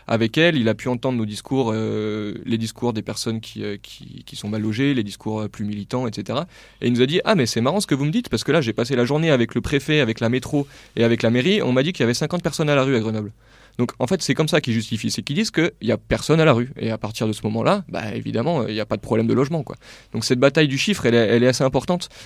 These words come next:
Bon, c'est, j'ai juste dit ça pour l'anecdote, après je laisserai, je laisserai expliquer les autres. Mais, euh, mais on en est là aujourd'hui, et c'est, le gouvernement, il est dans cette logique-là. Pour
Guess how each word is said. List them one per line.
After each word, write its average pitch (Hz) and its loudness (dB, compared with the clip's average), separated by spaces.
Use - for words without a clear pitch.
Bon, 120 4
c'est, 120 4
j'ai 120 6
juste 135 0
dit 123 4
ça 143 4
pour 127 6
l'anecdote, 131 4
après 117 2
je 104 -2
laisserai, 107 0
je 101 -6
laisserai 107 -2
expliquer 117 0
les 127 6
autres. - 0
Mais, 117 6
euh, 113 6
mais 120 4
on 123 4
en 123 4
est 123 4
là 147 10
aujourd'hui, 131 4
et 110 2
c'est, - -4
le 117 4
gouvernement, 117 2
il 110 -4
est 120 4
dans 110 0
cette 110 -4
logique-là. 117 -2
Pour 131 0